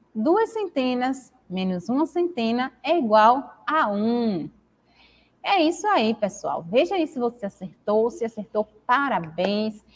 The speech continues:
Se você não acertou ainda, continue treinando, que eu tenho certeza que você vai conseguir, tá bom? Então, o resultado é que cento e trinta e cinco quilos de carne ainda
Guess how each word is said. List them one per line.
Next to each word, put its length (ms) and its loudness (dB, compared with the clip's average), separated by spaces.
Se 100 -18
você 280 0
não 80 0
acertou 360 -2
ainda, 440 0
continue 580 0
treinando, 640 -4
que 100 -4
eu 60 -2
tenho 140 -6
certeza 480 -2
que 100 -8
você 320 -4
vai 140 -2
conseguir, 520 -8
tá 120 2
bom? 420 2
Então, 240 0
o 40 2
resultado 640 4
é 120 4
que 400 -2
cento 500 2
e 40 -2
trinta 240 2
e 80 2
cinco 320 -4
quilos 440 0
de 120 0
carne 580 -2
ainda 720 2